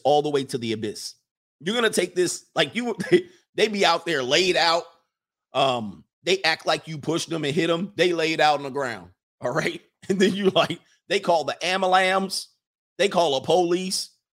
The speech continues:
police, they taking her blood pressure, they putting the oxygen mask on her, they putting her on the gurney, they lowering her in the ambulance, and you're sitting there like, now you know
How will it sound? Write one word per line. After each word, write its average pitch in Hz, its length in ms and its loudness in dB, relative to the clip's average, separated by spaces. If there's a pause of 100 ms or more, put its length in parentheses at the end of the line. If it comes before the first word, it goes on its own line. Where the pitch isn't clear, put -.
(140)
police, 185 520 2 (200)
they 175 120 -2
taking 185 280 0
her 170 120 -2
blood 165 320 4
pressure, 180 460 -2 (480)
they 202 140 0
putting 165 220 -2
the 147 160 -4
oxygen 170 420 -2
mask 175 300 2
on 175 140 -2
her, 175 100 -2
they 160 140 0
putting 185 300 2
her 175 100 0
on 175 100 -2
the 165 80 -4
gurney, 185 580 -2 (160)
they 185 180 2
lowering 175 340 4
her 175 140 0
in 170 100 -2
the 165 160 -2
ambulance, 196 720 2 (160)
and 185 100 0
you're 208 160 2
sitting 214 360 0
there 156 180 4
like, 127 380 2 (2500)
now 139 200 0
you 147 240 -2
know - 340 -6